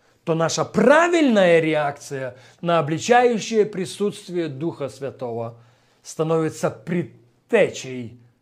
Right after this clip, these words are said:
страха Божия. Нет, это не боязнь того, что Бог может сделать мне.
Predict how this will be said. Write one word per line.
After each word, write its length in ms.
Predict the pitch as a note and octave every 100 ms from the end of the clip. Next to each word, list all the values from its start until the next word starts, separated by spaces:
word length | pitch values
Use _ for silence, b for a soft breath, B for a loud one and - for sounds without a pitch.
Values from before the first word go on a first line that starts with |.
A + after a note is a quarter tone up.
| _
страха 600 | - - E3+ C#3 B2 B2+
Божия. 540 | A#2 A2 A2 - _ _ _ _ _ _ _ _ _ _ _
Нет, 340 | E3+ F#3+ B3 B3
это 260 | A3+ -
не 140 | F3+ E3
боязнь 680 | C#3 D3+ D3+ G#3+ A3+ F3 D#3
того, 520 | C3+ C3+ E3+ G3+ - B B
что 420 | - - F#3+ A#3
Бог 400 | C#3+ E3+ G#3+ D3+
может 440 | C#3 G3 D3+ E3+
сделать 640 | B2+ A2 A#2 D#3+ E3+ D#3+ B2+
мне. 560 | C3+ D3+ D#3+ D#3+ G#2+